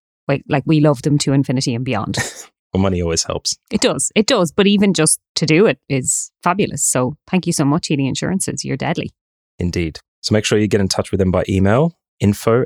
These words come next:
Speaker 2: at healyinsurances dot I E, or you can call them, which, in fact, on our previous advice, we'd highly recommend a call
Speaker 1: Absolutely.
Speaker 2: as opposed to an email.
Speaker 1: Mm-hmm.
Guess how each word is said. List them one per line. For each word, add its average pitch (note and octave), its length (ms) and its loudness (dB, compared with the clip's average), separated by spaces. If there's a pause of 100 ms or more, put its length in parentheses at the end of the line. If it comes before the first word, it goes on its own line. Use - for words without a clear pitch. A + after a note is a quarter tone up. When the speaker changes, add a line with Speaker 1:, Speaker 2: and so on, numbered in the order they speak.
Speaker 2:
at A2 220 -2 (160)
healyinsurances F#2 960 0
dot - 180 -2
I F2 180 0
E, C3+ 380 -2 (160)
or F2+ 160 0
you F2+ 100 0
can E2 260 -6
call C#3+ 280 -2
them, C3+ 300 -4 (220)
which, - 460 -2 (120)
in F#2 120 -4
fact, - 600 -6
on F2+ 80 -6
our E2+ 100 -2
previous E2+ 460 -2
advice, D#2+ 400 -2
we'd E2 100 -4
highly F#2+ 460 -4
recommend F2 640 -2 (100)
a - 60 -14
call D#2+ 440 -2 (320)
Speaker 1:
Absolutely. E2 360 -2
Speaker 2:
as - 40 -6
opposed - 260 -2
to - 80 -6
an D#2 60 -2
email. F2 340 0
Speaker 1:
Mm-hmm. F3+ 300 -2